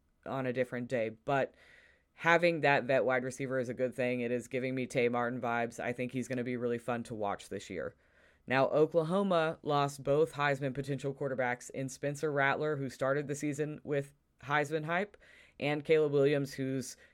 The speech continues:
campaign started about <laughs> halfway through the season. Ultimately, they lost twelve starters to the N F L or to the transfer portal, but returning is Marvin Mims,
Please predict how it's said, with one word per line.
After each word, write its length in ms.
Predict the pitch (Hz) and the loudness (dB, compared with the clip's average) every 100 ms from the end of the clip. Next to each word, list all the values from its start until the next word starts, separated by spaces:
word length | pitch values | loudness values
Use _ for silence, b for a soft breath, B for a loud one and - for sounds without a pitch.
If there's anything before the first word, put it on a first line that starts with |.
| _ | _
campaign 440 | 147 143 147 135 | -2 0 2 2
started 360 | 127 131 131 131 | 0 0 4 4
about 240 | 123 123 | 4 4
<laughs> 80 | 143 | 4
halfway 320 | 139 - 139 | 0 2 -2
through 220 | 143 214 | 0 -2
the 80 | 185 | -2
season. 420 | 139 127 117 107 - b b b - | -4 -6 -6 -8 -12 b b b 4
Ultimately, 540 | 170 175 175 151 180 | 6 6 2 0 0
they 160 | 175 147 | 2 2
lost 320 | 139 135 - | 4 0 -2
twelve 320 | - 139 147 | 0 2 2
starters 640 | 143 135 131 135 147 - - | 0 0 0 0 -4 -10 -12
to 160 | - | -8
the 200 | 139 135 | -4 -4
N 100 | 110 | -2
F 160 | 147 139 | -4 0
L 160 | 131 135 | 2 2
or 100 | 127 | 0
to 140 | 123 | -4
the 80 | 104 | -8
transfer 420 | - 135 143 143 | -6 -6 -4 -4
portal, 460 | 139 147 135 127 b b b b b b | -2 -2 2 0 b b b b b b
but 140 | 131 131 | 0 2
returning 720 | 151 - 196 208 190 156 160 | 2 0 0 2 4 0 -2
is 340 | - 143 135 | 0 0 2
Marvin 540 | 139 127 135 139 139 135 | 0 2 2 2 0 0
Mims, 480 | 127 127 127 - | 0 0 -2 -8